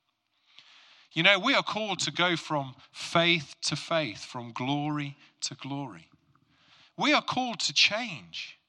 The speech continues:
Ecclesia semper reformatum. The church forever reforming, constantly changing, constantly growing,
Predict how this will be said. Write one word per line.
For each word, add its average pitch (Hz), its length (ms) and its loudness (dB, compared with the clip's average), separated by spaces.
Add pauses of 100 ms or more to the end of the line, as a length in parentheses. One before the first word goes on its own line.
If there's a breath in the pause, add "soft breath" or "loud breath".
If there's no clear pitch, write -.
(1600)
Ecclesia 202 880 4
semper 202 580 2
reformatum. 190 1000 4 (1500 soft breath)
The 170 100 4
church - 540 6
forever 175 480 4
reforming, 165 680 -4 (1000)
constantly 180 840 6
changing, 165 680 2 (480 loud breath)
constantly 202 720 6
growing, 156 640 0